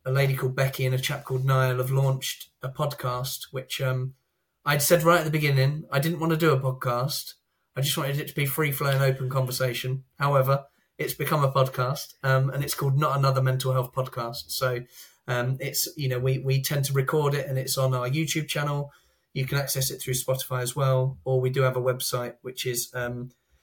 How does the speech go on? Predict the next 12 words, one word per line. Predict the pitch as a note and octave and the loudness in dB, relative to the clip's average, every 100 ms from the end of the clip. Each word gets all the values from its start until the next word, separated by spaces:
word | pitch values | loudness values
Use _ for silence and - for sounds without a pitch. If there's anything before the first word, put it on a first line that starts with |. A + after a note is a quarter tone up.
| _ _ - - | _ _ -20 -2
N | D3 D3 C#3 | 0 0 0
A | C#3 C3 C3 | 2 2 2
M | C#3 C3 B2+ C3 C#3 | 0 0 2 -2 -4
H | C#3 - - | -6 -6 -8
P | C#3+ B2 A#2+ B2+ | -4 -2 -2 -4
dot | C3+ - | -6 -6
co | - B2 | -4 -4
dot | A#2 | -4
U | A#2 | -6
K. | A#2 B2 A#2 A#2+ | -6 -8 -8 -10
So | - A#2+ | -10 -8
it | B2 | -8